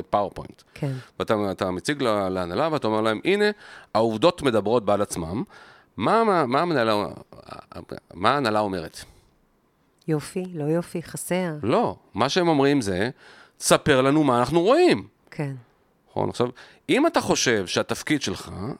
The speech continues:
Speaker 1: זה להעתיק, אה, להעתיק, אה,
Speaker 2: מהמצגת.
Speaker 1: אה, צ-, צילום מסך מ-, מאקסל לפאורפוינט, אז אני מעדכן אותך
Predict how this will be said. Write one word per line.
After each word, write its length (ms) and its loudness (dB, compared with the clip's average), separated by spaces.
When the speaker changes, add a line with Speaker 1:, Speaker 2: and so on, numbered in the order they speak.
Speaker 1:
זה 220 -2
להעתיק, 720 -2
אה, 260 -2
להעתיק, 520 -2
אה, 140 2
Speaker 2:
מהמצגת. 380 2
Speaker 1:
אה, 120 -4
צ-, 160 -4
צילום 400 0
מסך 480 0
מ-, 500 -2
מאקסל 400 0
לפאורפוינט, 760 0
אז 140 -4
אני 280 -2
מעדכן 420 0
אותך 220 0